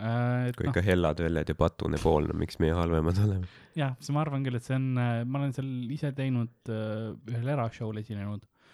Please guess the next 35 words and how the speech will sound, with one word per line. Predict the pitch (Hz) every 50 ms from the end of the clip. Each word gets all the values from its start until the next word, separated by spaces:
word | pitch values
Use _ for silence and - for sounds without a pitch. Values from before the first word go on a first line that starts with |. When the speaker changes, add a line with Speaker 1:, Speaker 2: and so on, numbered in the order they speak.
| - _ _ _ _ -
Speaker 1:
Ja | 117 110
see | 123
on | 139 123
suur | - 156 143 131 120
ruum. | 120 117 104 92 - - -
Speaker 2:
Mhm. | 95 90 95 90
Speaker 1:
Ma | 87 87
võin | 101
sulle | 107 107 113
öelda, | 110 104 98 98
et | _ -
see, | 113 107 104 104 101 98 -
see | - 120 117
oleks | 110 - - -
nagu | 104 101 107
ideaalne, | 107 120 120 120 113 104 104 -
kui, | 104 104 101 101 101
äh, | _ _ _ _ _ _ _ _ _ _ _ _ - 104 98 98 101
ma | 107 113
täpselt | 131 131 - - _ -
ei | 113 117 131
teagi, | 120 113 107 104
mis | 104 107 -
arv | 120 120 120 117 104 101
nüüd | 104 95 101
meil | 107 107 110 120
jäi, | 127 123 110
kui | - 101 107
palju | 104 107 101
me | 101 98
sinna | 101 104 104
sisse | 101 120 123 - - 113
saame | 104 101 101 113 120
inimesi | 113 107 101 101 -
panna. | 131 135 123 107 104 107